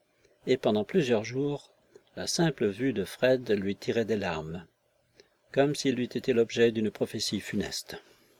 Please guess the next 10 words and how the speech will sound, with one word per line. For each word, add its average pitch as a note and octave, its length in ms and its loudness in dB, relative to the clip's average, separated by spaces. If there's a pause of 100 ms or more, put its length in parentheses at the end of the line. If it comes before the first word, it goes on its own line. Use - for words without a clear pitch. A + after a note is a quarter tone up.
(1300)
Peut-être D3 420 6
fut-elle C3 360 6
d'autant B2+ 280 6
plus C3 160 2
longue A#2 360 6
à G2 60 8
retrouver A2+ 420 2
son G#2 280 2
enjouement A#2 440 2
ordinaire A#2 760 0